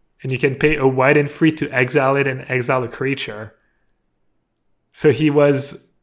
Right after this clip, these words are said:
you know, he was worried that people would show up with Elesh Norn or worried about the mirror, and he wanted a,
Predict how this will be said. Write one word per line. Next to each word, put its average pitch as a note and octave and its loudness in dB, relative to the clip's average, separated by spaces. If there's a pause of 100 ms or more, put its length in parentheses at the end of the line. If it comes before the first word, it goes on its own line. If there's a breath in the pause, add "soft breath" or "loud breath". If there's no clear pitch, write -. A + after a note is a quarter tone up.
you C#3+ -4
know, C3+ 0
he C3+ 0
was C3+ 4
worried C#3 4
that B2+ -2 (720 soft breath)
people C#3 6
would C3 8
show C#3 6
up B2+ 0
with B2 4
Elesh E3 2
Norn F3 0
or C3+ -4
worried C3+ 0
about C3 0
the B2 -4
mirror, C3+ 2
and C3 -6
he C3 -4
wanted C#3 2
a, A#2+ -2